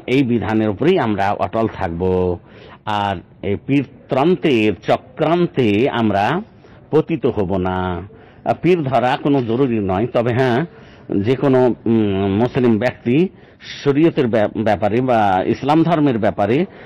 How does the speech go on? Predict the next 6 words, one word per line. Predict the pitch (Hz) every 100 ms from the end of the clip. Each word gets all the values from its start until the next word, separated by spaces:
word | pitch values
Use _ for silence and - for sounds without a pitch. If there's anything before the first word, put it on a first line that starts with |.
| - 98
যখন | 117 151 147
কোনো | 131 123
বিষয় | 95 117 123 104 120 170 - - - 98
জানার | 117 117 107
ইচ্ছা | 127 - 185
করবে, | 147 104 107 170